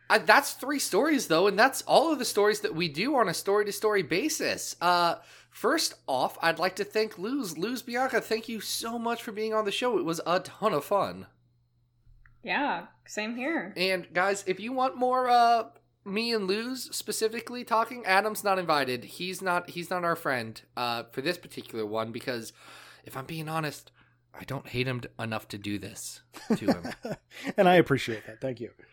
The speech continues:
Speaker 2: But you hate me enough.
Speaker 1: Yes. Yes, because if the Patreon,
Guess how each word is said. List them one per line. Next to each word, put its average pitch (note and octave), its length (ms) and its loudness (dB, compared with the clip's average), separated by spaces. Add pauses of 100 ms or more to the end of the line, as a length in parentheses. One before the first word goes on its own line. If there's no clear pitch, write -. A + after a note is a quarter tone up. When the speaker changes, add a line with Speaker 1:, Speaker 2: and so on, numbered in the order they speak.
(720)
Speaker 2:
But C#4 100 4
you C4 80 4
hate A#3 220 6
me A3 160 4
enough. F#3 340 -2
Speaker 1:
Yes. B3 680 4 (500)
Yes, A#3+ 540 4
because G#3 720 2 (1040)
if - 400 4
the E3+ 340 -4
Patreon, E3 840 4